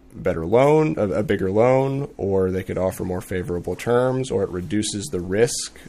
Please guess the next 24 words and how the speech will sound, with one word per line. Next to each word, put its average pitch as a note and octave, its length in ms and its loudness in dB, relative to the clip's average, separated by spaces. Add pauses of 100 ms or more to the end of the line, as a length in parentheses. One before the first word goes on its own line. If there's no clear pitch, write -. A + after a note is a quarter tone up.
of F2 600 -6
the F2 400 -8 (600)
loans G2 400 -2
they F#2 100 -2
hold G2 280 -2
on F2+ 120 -2
their E2+ 120 -6
books - 420 2
because - 320 -6
there's E2 200 -6
less F2 220 -4
variation G#2+ 800 -2
due G2+ 160 -2
to, E2+ 280 -6 (920)
you G#2+ 60 -4
know, E2 140 -4
fluctuating F#2 540 -2
utility C3 380 0
costs C3 480 4
and F#2 100 -2
weather A#2 360 4
or A#2+ 120 2
whatever A#2+ 380 4
else. C3+ 440 0